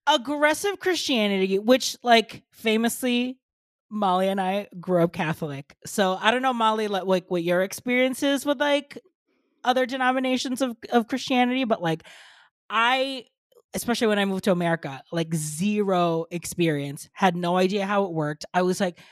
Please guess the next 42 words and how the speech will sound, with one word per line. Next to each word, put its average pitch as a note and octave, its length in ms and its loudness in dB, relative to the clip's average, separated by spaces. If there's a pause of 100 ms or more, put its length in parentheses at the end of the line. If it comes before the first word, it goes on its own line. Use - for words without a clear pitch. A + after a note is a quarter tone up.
(220)
"What G3+ 120 2
do A3+ 60 2
you A3+ 100 2
mean G3 260 2
you E3+ 100 2
just E3+ 260 -2 (260)
stand E3+ 480 -2
around E3 400 2
and, D3 240 -8
and D3 220 -6
talk D#3 400 -4
and, D3 280 -10
and D3 220 -14 (140)
listen E3+ 340 -2
to D#3+ 180 -6
a C#3 40 -8
song C3 580 -8
and C#3+ 160 -8
then, C3 160 -10
like, C3 180 -16 (280)
eat G#3+ 160 2
an F3+ 120 0 (100)
actual G3 380 2
piece - 280 -2
of D3+ 100 -8
bread? C#3+ 400 -8
What D#4 140 0
do G#4+ 80 0
you D4+ 80 0
mean C#4 280 0
it's G#3+ 260 -8
a B3+ 80 6
piece A3+ 280 -2
of F#3+ 120 -6
bread?" G3 380 2 (340)
<laughs> C4 80 -4 (260)
Um, B3+ 260 2 (460)
but, C#4 260 4
like, C4+ 260 2 (200)
that, C4+ 440 2 (140)
that C4 200 2
idea C4 800 -2